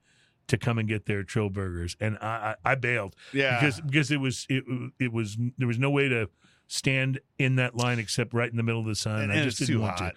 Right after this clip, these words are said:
Speaker 1: It's
Speaker 2: It's
Speaker 1: too
Speaker 2: too
Speaker 1: hot.
Speaker 2: hot.
Speaker 1: Yeah. So we went someplace and had a burger, but I've
Speaker 2: Besides,
Speaker 1: yet to, I've
Speaker 2: at some
Speaker 1: yet to
Speaker 2: point in
Speaker 1: taste
Speaker 2: time,
Speaker 1: the Trill
Speaker 2: the hype
Speaker 1: Burger.
Speaker 2: will, will settle down.
Speaker 1: Yeah, and, uh, but I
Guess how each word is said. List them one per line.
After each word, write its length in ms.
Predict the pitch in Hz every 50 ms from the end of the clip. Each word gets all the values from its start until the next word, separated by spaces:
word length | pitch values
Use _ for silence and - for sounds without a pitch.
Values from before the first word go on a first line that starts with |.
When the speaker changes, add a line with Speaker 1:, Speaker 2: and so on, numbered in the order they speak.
| - - -
Speaker 1:
It's 80 | 143
Speaker 2:
It's 80 | 120 -
Speaker 1:
too 100 | - 151
Speaker 2:
too 40 | 135
Speaker 1:
hot. 80 | 123 120
Speaker 2:
hot. 120 | 101 98 120
Speaker 1:
Yeah. 180 | 120 113 98 - - - -
So 160 | - - - 143
we 140 | 139 143
went 200 | 135 139 139 120
someplace 340 | - 131 120 120 117 110 95
and 80 | 107 101
had 140 | 107 107 104
a 40 |
burger, 300 | 95 95 107 104 95 98
but 200 | 95 95 104 101 - - - - - -
I've 120 | - 113 131
Speaker 2:
Besides, 100 | 143 135
Speaker 1:
yet 180 | 151 185 220 196
to, 60 | 185
I've 100 | 175 147
Speaker 2:
at 100 | 135 135
some 120 | 135 143 -
Speaker 1:
yet 80 | 202 185
to 40 | 214
Speaker 2:
point 120 | 226 202
in 80 | - 147
Speaker 1:
taste 120 | - -
Speaker 2:
time, 100 | 175 170
Speaker 1:
the 40 | 160 147
Trill 100 | 131 117
Speaker 2:
the 60 | 107
hype 200 | - 175 170 82
Speaker 1:
Burger. 120 | - -
Speaker 2:
will, 120 | 127 113 110 110 _ -
will 120 | 131 120
settle 320 | 107 - - 143 123 110 104
down. 440 | 104 107 110 113 117 120 117 117 110
Speaker 1:
Yeah, 320 | - 123 120 110 101 101 - - -
and, 260 | 113 110 107 107 107 -
uh, 180 | 110 104 107 101
but 160 | 113 120 147
I 40 | 156